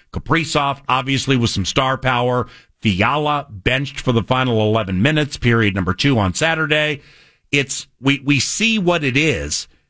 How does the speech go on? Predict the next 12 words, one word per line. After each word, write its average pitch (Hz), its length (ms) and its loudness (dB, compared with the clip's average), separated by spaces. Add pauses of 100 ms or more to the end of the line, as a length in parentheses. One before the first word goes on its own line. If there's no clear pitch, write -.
(120)
They 175 240 0
tighten 175 480 0
that 185 220 0
sucker. 208 500 -4 (420)
Man, 160 240 2
we 202 80 2
could 330 140 0
be 247 140 0
onto 135 200 0
some 76 220 -4
memories 160 460 -2
here. 76 300 -6